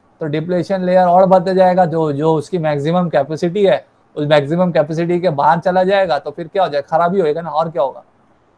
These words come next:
फिर आपका क्या हो जाएगा, फिर ये total डिवाइस ही क्या हो जाएगा, Burned हो जाएगा, खराब हो जाएगा। तो जो भी चीज़ है, सबको एक maximum limit होती है operation।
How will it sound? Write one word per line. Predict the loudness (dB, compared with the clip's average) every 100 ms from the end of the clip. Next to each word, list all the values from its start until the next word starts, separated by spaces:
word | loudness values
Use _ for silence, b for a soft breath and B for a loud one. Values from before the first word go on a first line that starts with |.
| _ _ _ _ _ _ _ 0
फिर | 0
आपका | 2 0
क्या | 2
हो | 2
जाएगा, | 0 -4 -10 _ _ _ _ _
फिर | -8
ये | -6 -4 -4
total | -4 0 0
डिवाइस | 2 2 2
ही | -2
क्या | 0 2
हो | 2
जाएगा, | 0 -4 -8 _ _ _ _ _ _ -12
Burned | -6 -4
हो | -2
जाएगा, | 0 0 -2
खराब | -4 -2 -2
हो | -2
जाएगा। | -4 -6 -16 _ _ _ _ _ _ _ _ _ _ -10
तो | -6
जो | 0 0
भी | 0 -6
चीज़ | -4 -2 0
है, | -2 -4 _ _ _ _ _
सबको | -6 -2 -2
एक | -2
maximum | -4 -4 -4 -4 -2 -2
limit | -4 -2 -2
होती | -2 -4
है | -4
operation। | -2 -4 -8 -10